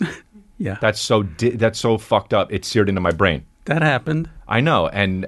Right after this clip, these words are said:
Speaker 2: I'm different because of it. How do you feel about that? I don't, I've never stopped thinking about it. You never know when you're gonna fuck your kids up, is my point.
Speaker 1: Yeah, you never know. But you are gonna fuck your kid up.
Speaker 2: I know. Th-, that's, uh, like, kinda s-,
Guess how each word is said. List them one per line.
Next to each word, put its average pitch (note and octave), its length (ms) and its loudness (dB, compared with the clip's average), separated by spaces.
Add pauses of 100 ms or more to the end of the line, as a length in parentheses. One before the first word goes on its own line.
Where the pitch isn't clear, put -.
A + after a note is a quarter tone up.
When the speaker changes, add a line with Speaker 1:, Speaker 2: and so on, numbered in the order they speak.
Speaker 2:
I'm G2 160 0
different G2 340 -4
because D#2 240 -8
of D2 100 -6
it. - 140 -10
How F2 80 2
do F2 80 -2
you E2 60 -4
feel G2+ 180 0
about C#2 220 -4
that? - 160 -8 (600)
I F#2 120 2
don't, F#2+ 80 4
I've F2+ 100 2
never F#2 140 0
stopped - 220 -4
thinking F#2+ 180 -6
about D2 240 -6
it. - 120 -10
You A#2+ 80 4
never D#3 220 2
know F3 120 4
when F3 100 0
you're C#3 100 -4
gonna B2+ 60 -6
fuck - 240 -2
your A#2+ 80 -6
kids E3+ 240 0
up, D#2 160 -2
is E2+ 100 -10
my D#2+ 120 -2
point. - 200 -8 (320)
Speaker 1:
Yeah, C3+ 320 2 (360)
you B2+ 100 2
never B2 240 4
know. E2+ 240 0 (640)
But A2+ 160 0
you A#2 220 4
are A2+ 140 4
gonna F#2 200 0
fuck - 260 -6
your F#2+ 80 -2
kid F#2+ 400 -6
up. - 260 -10 (200)
Speaker 2:
I F2 160 -2
know. D2 320 -2 (600)
Th-, - 160 -12
that's, - 300 -2
uh, G#2 180 0
like, F#2+ 220 0
kinda F#2+ 240 2
s-, - 180 -4